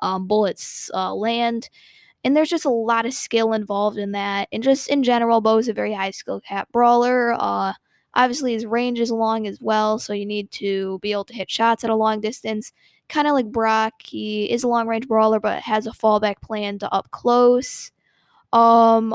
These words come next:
also, his super, it doesn't require that much skill, uh, just because really just chuck it down wherever people are gonna be going. But there is a little bit of skill involved in knowing where to place it.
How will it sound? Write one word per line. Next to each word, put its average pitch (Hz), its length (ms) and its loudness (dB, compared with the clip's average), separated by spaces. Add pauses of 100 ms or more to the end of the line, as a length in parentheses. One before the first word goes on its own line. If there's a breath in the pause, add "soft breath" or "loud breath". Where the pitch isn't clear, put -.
also, 254 960 0 (400)
his 262 220 -2
super, 320 400 -6
it 320 80 -6
doesn't 302 240 -4
require 226 560 -2
that 208 240 -6
much 196 240 -10
skill, 220 800 -2 (480)
uh, 202 280 -2
just 202 200 -10
because 196 560 -10
really 202 240 -6
just - 200 -10
chuck 196 240 -6
it - 80 -16
down 196 300 -8
wherever 196 320 -6
people 196 480 -8
are 196 160 -8
gonna 196 160 -8
be 214 100 -10
going. 240 600 2
But 220 200 -2
there 262 200 0
is 302 220 -2
a 269 60 4
little 254 280 2
bit 240 100 2
of 262 60 2
skill 233 200 0
involved 220 440 0
in 208 80 -6
knowing 214 320 -4
where 220 260 -2
to 247 300 -4
place 226 360 -4
it. 220 300 0